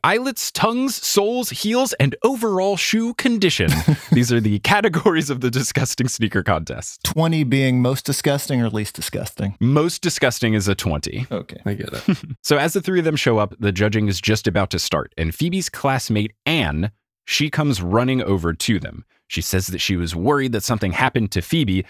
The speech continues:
Speaker 1: and Phoebe says, "Yeah, something did. Someone stole my right sneaker while I was clipping my nails."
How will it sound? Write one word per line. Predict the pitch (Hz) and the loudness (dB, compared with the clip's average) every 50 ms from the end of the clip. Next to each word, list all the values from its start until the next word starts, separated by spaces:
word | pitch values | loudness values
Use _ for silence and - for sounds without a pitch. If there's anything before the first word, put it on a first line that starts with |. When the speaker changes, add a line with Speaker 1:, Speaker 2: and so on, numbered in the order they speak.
| - - - | -8 -6 -2
Speaker 1:
and | 92 98 | -2 0
Phoebe | - 127 123 113 120 | 0 0 0 2 2
says, | - - 123 104 - | 2 2 2 2 2
"Yeah, | 98 127 190 190 165 147 - _ _ _ - | 2 2 4 4 2 0 -4 _ _ _ -8
something | - - 170 170 160 185 175 156 127 | -2 0 0 0 2 2 0 0 0
did. | 101 - 151 170 185 160 127 123 123 - _ _ _ _ | 0 2 2 4 4 4 2 0 -2 -4 _ _ _ _
Someone | - - - - 180 180 175 175 196 | -8 -2 2 2 4 4 4 2 2
stole | 156 - - - 156 151 165 160 | 0 -2 -2 0 2 2 2 4
my | 156 156 | 2 2
right | 143 139 143 143 131 | 2 4 2 2 0
sneaker | - - - 240 269 240 - 131 131 135 - - - | 0 -2 0 0 0 2 2 2 2 0 -2 -4 -2
while | - 131 135 | 0 2 4
I | 147 147 | 4 2
was | 151 160 - | 2 0 -2
clipping | - - - 95 80 104 101 117 | -2 0 0 0 2 2 2 2
my | 127 139 | 2 2
nails." | 170 208 220 156 82 - 50 - - - | 2 2 0 0 -2 -4 -8 -10 -12 -12